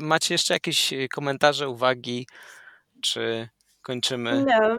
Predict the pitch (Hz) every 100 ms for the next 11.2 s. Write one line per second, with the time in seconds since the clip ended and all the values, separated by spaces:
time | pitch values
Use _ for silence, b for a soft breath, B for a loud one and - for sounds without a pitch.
0 | 254 277 285 302 - 311 285 277 277 277
1 | 240 262 269 262 269 - - 277 - -
2 | 277 254 254 254 254 - 262 247 254 247
3 | 247 247 254 262 226 247 247 240 226 214
4 | 220 214 220 220 220 220 214 - 226 220
5 | 208 208 208 220 202 208 208 214 214 214
6 | 220 214 214 233 240 214 214 196 196 180
7 | 170 170 165 160 156 160 165 165 - B
8 | B B B 113 - 95 - - - -
9 | - - _ _ _ _ _ _ _ _
10 | _ 120 - 139 131 - - 110 95 82
11 | - -